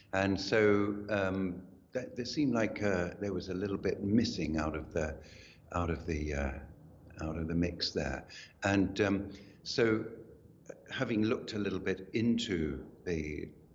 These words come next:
um, strong emphasis on, um, energy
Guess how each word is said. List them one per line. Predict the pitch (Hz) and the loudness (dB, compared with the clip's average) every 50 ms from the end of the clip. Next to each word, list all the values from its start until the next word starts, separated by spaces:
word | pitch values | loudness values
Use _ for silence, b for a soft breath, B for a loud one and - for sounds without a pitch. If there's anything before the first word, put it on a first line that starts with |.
| - - - | -16 -12 -10
um, | 78 80 71 71 71 69 67 69 67 69 - - - - - | -8 -8 -8 -6 -6 -6 -6 -6 -6 -8 -12 -14 -16 -14 -10
strong | - - - - - - 104 110 113 117 110 107 101 95 | -6 -6 -6 -6 -2 0 2 4 6 6 6 6 6 4
emphasis | 98 95 - - - 82 - - 85 76 - - - - - - | 2 0 -2 -6 -8 -10 -8 -6 -6 -6 -6 -8 -8 -8 -6 -2
on, | 87 82 78 76 78 76 73 - B B B B B B B - | -2 0 0 -2 -2 -4 -6 -8 B B B B B B B -6
um, | - 85 76 71 69 69 67 69 76 78 - - - - - - - 110 | -4 -2 0 0 0 -2 -2 -4 -6 -6 -8 -12 -16 -20 -20 -6 0 2
energy | 104 101 101 95 - - 87 90 82 82 78 | 4 4 4 4 2 2 0 0 0 0 0